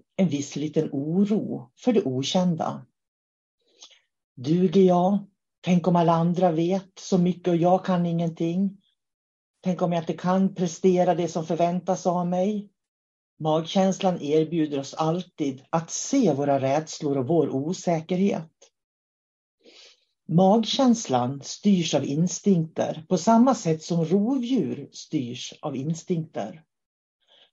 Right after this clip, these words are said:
För rovdjur har en agenda och det är att fånga ett djur, få mat och överleva. Och det är själva överlevnadsaspekten som är signifikant för rovdjuren.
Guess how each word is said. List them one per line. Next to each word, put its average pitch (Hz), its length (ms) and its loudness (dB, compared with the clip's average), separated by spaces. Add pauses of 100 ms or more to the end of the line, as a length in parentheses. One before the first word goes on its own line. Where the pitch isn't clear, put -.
För 165 140 2
rovdjur 180 480 0
har 156 200 0
en 156 120 -2
agenda 156 580 -2
och 151 160 -4
det 208 100 4
är 175 100 6
att - 120 -4
fånga 151 340 -6
ett 160 120 -6
djur, 131 400 -2
få 247 360 2
mat 135 420 2 (500)
och 202 200 0
överleva. 156 680 -2 (840)
Och 185 120 0
det 240 80 6
är 233 60 8
själva 196 380 4
överlevnadsaspekten 175 1600 2
som 165 280 0
är 170 280 4
signifikant 156 1000 -4
för 156 220 -2
rovdjuren. 170 720 -2